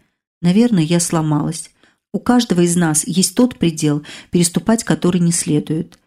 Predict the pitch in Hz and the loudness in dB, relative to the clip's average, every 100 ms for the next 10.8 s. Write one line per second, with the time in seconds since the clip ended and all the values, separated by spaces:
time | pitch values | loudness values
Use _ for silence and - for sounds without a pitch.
0 | _ - 175 240 - 196 202 196 185 - | _ -8 -2 -2 0 2 2 2 0 0
1 | 175 - 139 151 170 - _ - 165 170 | -2 -2 -2 -2 -6 -10 _ -4 0 2
2 | 170 214 226 151 151 151 170 170 170 175 | 2 2 2 0 -2 -2 0 -2 -2 -2
3 | 160 147 151 170 _ _ _ - 214 220 | 0 0 0 -4 _ _ _ 0 0 2
4 | 202 190 - 175 170 165 - _ _ _ | 0 -2 -2 -4 -4 -6 -10 _ _ _
5 | - 269 - 247 240 240 220 240 254 202 | 0 2 6 6 6 4 2 2 4 2
6 | 156 151 151 147 147 151 156 170 _ 180 | 4 2 2 2 0 0 -6 -8 _ -2
7 | 180 - 185 175 233 233 175 160 170 - | -2 -2 -4 0 2 2 2 0 -2 -4
8 | 156 151 - - - _ _ - 180 156 | -4 -6 -8 -10 -10 _ _ -4 0 0
9 | 147 185 214 214 202 196 180 - 170 165 | 0 0 2 2 2 2 0 -2 -2 0
10 | 180 190 185 214 196 - 151 | 2 0 0 0 -2 -4 -8